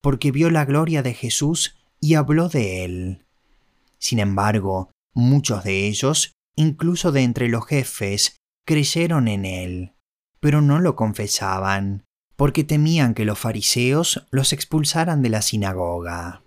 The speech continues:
Preferían recibir honores de los hombres más que de parte de Dios. "El que cree en mí", clamó Jesús con voz fuerte,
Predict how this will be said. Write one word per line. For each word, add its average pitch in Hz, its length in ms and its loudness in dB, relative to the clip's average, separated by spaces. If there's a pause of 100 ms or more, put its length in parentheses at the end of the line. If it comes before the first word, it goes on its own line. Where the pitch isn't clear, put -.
(760)
Preferían 110 500 0
recibir 110 460 0
honores 107 460 2
de 101 80 -4
los 98 260 -2
hombres 135 560 0 (260)
más 139 600 2
que 147 160 2
de 139 100 2
parte 151 480 -2
de 95 140 -4
Dios. 85 720 -8 (1120)
"El 123 180 2
que 113 160 -2
cree 123 240 2
en 113 120 2
mí", 127 400 0 (280)
clamó 131 320 2
Jesús - 560 -4
con 135 240 4
voz 143 220 0
fuerte, 95 800 -4